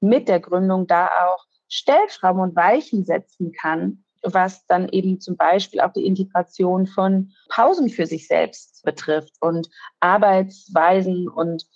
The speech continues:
ja, eine gesunde Balance zwischen starren, wie du so schön gesagt hast, und konzentrierten Fokusarbeiten, ne?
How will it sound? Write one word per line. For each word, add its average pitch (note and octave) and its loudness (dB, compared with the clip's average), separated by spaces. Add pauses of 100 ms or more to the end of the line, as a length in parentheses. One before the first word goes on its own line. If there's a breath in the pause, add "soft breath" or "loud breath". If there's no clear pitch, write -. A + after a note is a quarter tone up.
ja, F3+ 2
eine F#3 0
gesunde G3 0 (400)
Balance F#3+ 0
zwischen F3+ -6 (480)
starren, G#3+ 0 (200)
wie C#4 -4
du C4+ -2
so C#4 -2
schön C4+ 0
gesagt B3 0
hast, B3 -2
und G3+ 0
konzentrierten F#3+ -4
Fokusarbeiten, F3 -4
ne? G3+ -6